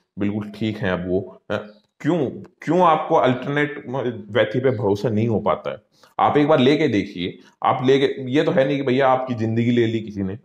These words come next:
आपको ऐसा लगता है तो आप एआरटी चालू रखिए ना साथ में। अगर आपको डर लगता है कि भैया मुझे कुछ हो ना जाए, क्योंकि यार जान का खतरा सबको रहता है, जान की फिक्र सबको है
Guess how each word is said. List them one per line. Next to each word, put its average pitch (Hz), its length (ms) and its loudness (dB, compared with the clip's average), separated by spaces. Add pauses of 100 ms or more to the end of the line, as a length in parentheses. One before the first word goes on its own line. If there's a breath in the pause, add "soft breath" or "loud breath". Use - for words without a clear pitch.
आपको 120 320 2
ऐसा 131 160 2
लगता 143 320 2
है 160 80 4
तो 160 80 2
आप 151 180 2
एआरटी 147 300 2
चालू 147 300 4
रखिए 156 260 4
ना 170 80 2
साथ 127 300 0
में। 80 120 -10 (340 soft breath)
अगर 104 160 2
आपको 107 200 2
डर 123 220 2
लगता 107 440 2
है 87 140 0
कि 98 140 -10
भैया 113 220 -2
मुझे 117 200 -6
कुछ - 240 -8
हो 117 180 -2
ना 120 100 -2
जाए, 90 140 -2
क्योंकि 160 240 -10
यार 165 140 -4
जान 110 220 0
का 135 100 -4
खतरा 131 260 0
सबको 123 300 -6
रहता 101 280 -2
है, 87 100 -2
जान 98 200 -4
की 107 80 -14
फिक्र 110 220 -6
सबको 98 380 -4
है 82 60 -2